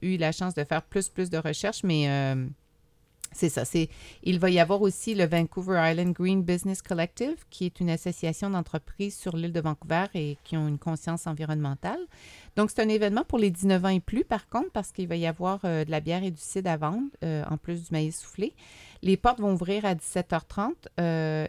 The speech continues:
et il n'y a pas de place à signer. C'est premier arrivé, premier servi. Donc, il va y avoir le visionnement du documentaire River Blue. Et, euh, donc, euh, c'est ça, on, on mentionne, euh, aussi que,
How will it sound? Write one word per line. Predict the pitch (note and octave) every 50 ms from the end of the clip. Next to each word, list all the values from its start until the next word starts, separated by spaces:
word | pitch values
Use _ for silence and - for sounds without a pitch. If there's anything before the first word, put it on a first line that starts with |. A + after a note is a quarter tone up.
| - -
et | F3+ F3
il | E3
n'y | E3+
a | D#3+
pas | - - A3
de | -
place | - A3 G#3+ - -
à | F#3+
signer. | - - - E3+ E3 E3+ G#3+
C'est | - - - D#3+
premier | D#3+ - - E3 E3 E3+
arrivé, | E3+ E3+ E3 E3+
premier | F3+ - - E3+ E3 E3
servi. | D#3+ - - D3 C#3+ D3 D3 F#3+ C#4+ - - - - - - - - - -
Donc, | F#3 F3+ E3+ -
il | F3+
va | G3
y | G3+ A3
avoir | A#3 B3 B3+ B3
le | A#3
visionnement | G#3+ G3+ F#3+ F#3 F#3 E3+ E3+ F3+ G#3+
du | G#3 G3+
documentaire | - F3 E3+ - - E3+ D#3 D#3+ - F3+ F#3 G3 -
River | F#3 F3+ F3+ E3+ E3+ D#3
Blue. | D3+ E3 E3+ A3+ F4 - - - - - - - _ _ -
Et, | E3+ E3+ E3+ E3 D#3+
euh, | D3+ D3+ D3+ D3 D3 D3 D3 D3 D3 C#3+ C#3+ C#3+ C3+ -
donc, | D#3+ E3+ E3+ E3 - - F3+
euh, | E3 D#3+ D#3 D#3+ D#3+
c'est | - - F#3
ça, | - - A3
on, | A3 G#3 F#3+ - -
on | F3 F3 E3+
mentionne, | E3+ E3+ E3 E3+ - - - G#3 A3 A3+ A3
euh, | G#3 F#3 F3 E3 D#3+
aussi | D#3+ D#3+ - - - A#3+ -
que, | _ - - G3 G3 G3 G3 G3 G3